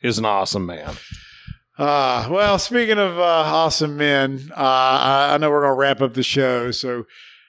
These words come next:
Speaker 2: I don't know about you guys. Uh, I'm just gonna be some self-deprecating here and tell you I do have plans this weekend. I'm just offering it up if you guys wanna do it too.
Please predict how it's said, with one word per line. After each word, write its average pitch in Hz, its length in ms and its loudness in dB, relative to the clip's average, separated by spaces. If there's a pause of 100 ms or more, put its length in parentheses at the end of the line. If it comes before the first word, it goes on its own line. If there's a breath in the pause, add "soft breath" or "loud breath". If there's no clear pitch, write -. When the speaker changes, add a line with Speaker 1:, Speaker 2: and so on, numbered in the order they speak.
(380 loud breath)
Speaker 2:
I 156 80 0
don't 190 80 2
know 190 60 2
about 170 180 2
you 175 160 0
guys. 147 640 2
Uh, 165 120 -4
I'm 156 360 2
just 147 160 -4
gonna 147 180 0
be 147 240 0
some 135 240 -6
self-deprecating 147 1000 0
here 143 320 2
and 135 260 -2
tell 147 180 0
you 147 120 2
I 135 100 2
do 147 180 0
have 139 280 0
plans 139 340 -6
this 127 180 -4
weekend. 123 360 -4
I'm 135 80 -2
just 123 160 -6
offering 123 380 0
it 123 60 -6
up 120 140 2
if 107 140 -14
you 113 80 -6
guys 117 260 2
wanna 113 240 -4
do 113 220 0
it 107 120 -8
too. 127 280 -2